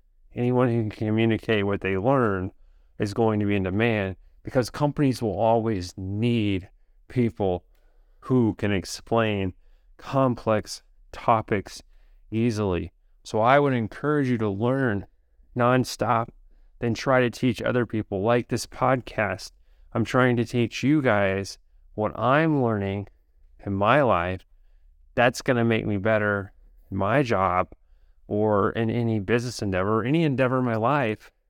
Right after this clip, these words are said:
in general, because it's forcing me to communicate.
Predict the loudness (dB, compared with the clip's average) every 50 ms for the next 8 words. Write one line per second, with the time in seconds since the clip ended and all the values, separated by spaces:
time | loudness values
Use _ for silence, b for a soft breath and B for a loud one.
0 | _ _ _ _ _ _ _ _ _ _ -10 -8 -6 -6 -4 -2 0 0 2 2
1 | 0 0 -2 -2 -4 -6 _ _ _ _ _ -20 -20 -20 -20 -20 -20 _ -10 -8
2 | -2 0 0 0 0 -2 -4 -6 -4 0 2 2 2 2 2 0 0 2 2 0
3 | 0 -2 -4 -6 -8 -6 -6 -6 -4 -2 0 0 0 0 -2 -4 -6 -8 -8 -8
4 | -10